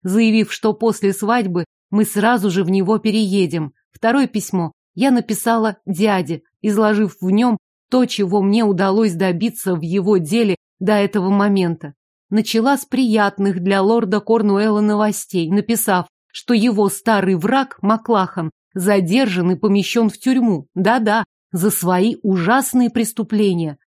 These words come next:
Выяснилось, именно с его подачи и на его кораблях в Арандел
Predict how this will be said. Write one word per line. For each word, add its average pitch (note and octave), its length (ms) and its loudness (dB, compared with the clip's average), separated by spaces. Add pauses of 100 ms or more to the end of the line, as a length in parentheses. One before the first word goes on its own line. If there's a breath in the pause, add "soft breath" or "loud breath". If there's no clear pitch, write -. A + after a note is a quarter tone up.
(300)
Выяснилось, A#3 920 0
именно B3+ 420 4
с - 120 -8
его A#3+ 380 0
подачи G#3 680 -2
и A3+ 240 -2
на A#3 120 2
его A3+ 440 0
кораблях F#3+ 720 0
в F3 80 -2
Арандел G3 580 0